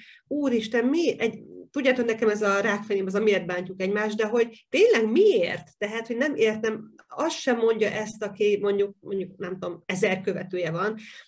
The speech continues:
de akinek ilyen százezres követője, meg nem tudom hány, tehát rengeteg, rengetegen odafigyelnek rá, ebben, ö, lelik örömüket, hogy, hogy, ö,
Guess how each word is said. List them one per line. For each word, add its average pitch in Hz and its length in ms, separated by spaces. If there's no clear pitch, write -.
de 202 180
akinek 247 340
ilyen 247 120
százezres 233 680
követője, 185 600
meg - 140
nem 233 220
tudom 170 460
hány, 185 440
tehát 214 180
rengeteg, 202 560
rengetegen 196 540
odafigyelnek 185 760
rá, 233 280
ebben, 220 540
ö, 196 180
lelik 240 400
örömüket, 247 760
hogy, 220 220
hogy, 220 360
ö, 233 340